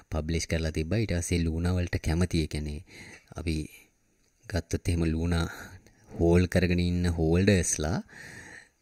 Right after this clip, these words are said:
ප්‍රොජෙක්ට් එකට ගොඩක් කැමති කට්ටිය පටන් අරගෙන තිබ්බා ලූනා බර්න් කරන්න ඒ ඇඩ්‍රස් එකට යව යව. ඉතින් විශාල ප්‍රමාණයන්ගෙන්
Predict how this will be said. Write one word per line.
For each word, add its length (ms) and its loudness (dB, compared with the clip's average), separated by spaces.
ප්‍රොජෙක්ට් 380 0
එකට 140 2
ගොඩක් 260 2
කැමති 320 2
කට්ටිය 520 2
පටන් 340 0
අරගෙන 260 2
තිබ්බා 300 0
ලූනා 380 -2
බර්න් 340 2
කරන්න 280 0
ඒ 120 -2
ඇඩ්‍රස් 300 -4
එකට 160 -2
යව 180 4
යව. 180 2
ඉතින් 240 -2
විශාල 280 0
ප්‍රමාණයන්ගෙන් 760 0